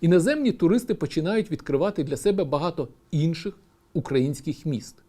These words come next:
І згадані Славутич, Краматорськ чи Шаргород — це потенційні туристичні дестинації. Славутич — наймолодше місто України, збудоване для працівників Чорнобильської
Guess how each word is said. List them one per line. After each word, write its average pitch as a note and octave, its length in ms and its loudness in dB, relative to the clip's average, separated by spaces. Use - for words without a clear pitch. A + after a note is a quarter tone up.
І F3+ 200 6
згадані C#3+ 600 0
Славутич, C3 760 -2
Краматорськ D3 840 0
чи - 180 0
Шаргород — C#3 720 -2
це - 140 4
потенційні C3+ 800 0
туристичні B2+ 640 -4
дестинації. C#3 800 -4
Славутич — G3 720 4
наймолодше D#3 640 4
місто A3+ 320 2
України, E3+ 600 0
збудоване D3 580 4
для C#3 140 2
працівників D#3 640 0
Чорнобильської D3+ 800 0